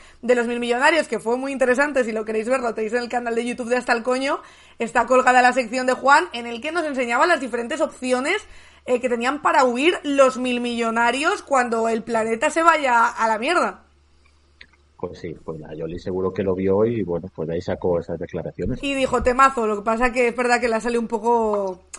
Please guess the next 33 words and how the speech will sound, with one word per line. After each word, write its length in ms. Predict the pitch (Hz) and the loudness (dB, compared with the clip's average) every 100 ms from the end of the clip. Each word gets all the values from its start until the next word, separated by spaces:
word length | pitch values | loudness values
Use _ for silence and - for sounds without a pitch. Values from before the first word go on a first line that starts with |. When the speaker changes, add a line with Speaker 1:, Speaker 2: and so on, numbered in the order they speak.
| - | -10
Speaker 1:
Han 140 | 247 247 | -6 2
cogido 600 | 285 - 302 294 247 - | 2 2 4 4 4 2
una 260 | 269 277 262 | 0 0 2
frase 460 | 269 277 294 311 | 2 4 4 4
y 200 | - 233 | 2 -4
están 320 | 226 226 226 240 | -4 -2 -2 -2
haciendo, 680 | 233 247 240 226 214 196 - - - | -4 -2 -2 -2 -2 -6 -10 -20 -12
Speaker 2:
Sí. 160 | 202 185 | -8 -6
Speaker 1:
haciendo 320 | 214 233 233 | -2 -2 0
las 160 | 226 208 | 0 0
risas. 340 | 196 190 180 | -4 -8 -10
Eso 220 | 185 247 240 | -8 -6 -6
es 140 | - | -6
una 160 | 220 190 | -8 -6
putada, 380 | 185 185 185 | -8 -10 -10
pero 180 | 190 185 | -12 -10
bueno. 240 | 190 190 170 _ _ _ | -8 -10 -14 _ _ _
Speaker 2:
Pues 200 | 98 90 | -4 -4
sí, 100 | 95 | -6
pues 220 | 78 82 | -6 -8
sí. 60 | 82 - _ - | -10 -14 _ -10
Speaker 1:
<laughs> 240 | 302 - | -8 4
Pero 240 | 294 277 | 6 8
hay, 280 | 294 285 269 | 10 8 6
¿eh? 100 | 349 - | 2 2
Hay, 460 | 262 277 269 214 - | 6 6 6 0 -8
hay 180 | 214 240 | -4 -4
cohetes, 520 | 226 247 277 330 330 | -2 0 0 0 0
hay 140 | 302 233 | 0 -2
búnkeres, 420 | 254 262 294 285 | -2 -4 -4 0
hay 120 | 269 | 0
de 80 | 285 | 0
todo. 360 | 240 247 214 | 0 -2 -2